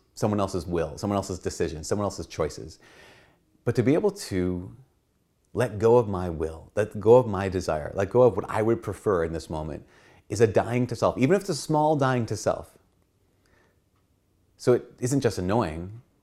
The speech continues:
it's potentially sanctifying. So if I'm willing to say, "Yeah, no, I, yeah, I wouldn't, I would like it to be otherwise, but you know what? It's not otherwise. Lord, use this." <laughs> I mean, again, it can be super small,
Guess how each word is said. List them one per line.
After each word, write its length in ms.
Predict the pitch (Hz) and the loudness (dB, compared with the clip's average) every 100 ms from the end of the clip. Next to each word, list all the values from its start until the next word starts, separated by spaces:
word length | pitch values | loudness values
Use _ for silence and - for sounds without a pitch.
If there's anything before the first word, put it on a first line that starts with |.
| _ | _
it's 260 | 104 - | -6 -6
potentially 520 | - 113 147 180 101 92 | -10 -4 -2 0 0 0
sanctifying. 720 | - 156 - - 80 76 85 90 _ _ _ _ _ _ _ _ - - | -2 -2 -4 -8 -10 -10 -18 -20 _ _ _ _ _ _ _ _ -20 -20
So 120 | - 107 | -6 0
if 60 | |
I'm 120 | 110 | 2
willing 220 | 107 117 117 | 4 2 0
to 100 | 120 | -4
say, 360 | - 78 82 101 _ | -2 -2 -4 -10 _
"Yeah, 120 | 170 | 0
no, 200 | 135 117 - | 2 0 -2
I, 100 | 95 | -4
yeah, 220 | 104 92 104 | -2 2 2
I 40 | |
wouldn't, 340 | 87 95 98 - | 4 2 2 -2
I 80 | 87 | 0
would 180 | 90 92 | 2 4
like 180 | 104 | 2
it 180 | - - | 2 -6
to 60 | 95 | -2
be 120 | 98 | 0
otherwise, 520 | 107 104 73 78 - - - - _ _ _ | 2 2 0 -6 -10 -18 -20 -20 _ _ _
but 100 | 135 | 0
you 60 | 131 | 2
know 80 | 156 | 2
what? 200 | - - _ _ _ _ _ _ _ _ _ _ - | -2 -12 _ _ _ _ _ _ _ _ _ _ -14
It's 140 | 113 | -4
not 200 | 165 151 | -2 -2
otherwise. 520 | 82 82 73 73 - _ _ _ _ _ _ _ _ | -4 -2 -2 -4 -10 _ _ _ _ _ _ _ _
Lord, 220 | 123 151 143 | 4 6 6
use 200 | 175 - | -2 -4
this." 360 | - - - _ | -10 -10 -20 _
<laughs> 100 | _ | _
I 120 | - | 4
mean, 200 | 147 139 | 4 4
again, 320 | - 143 107 85 _ | 2 2 2 -2 _
it 80 | 120 | -6
can 120 | 131 | -2
be 60 | 123 | -2
super 280 | - 143 127 | -2 0 0
small, 460 | - 135 90 - | 2 -2 -2 -8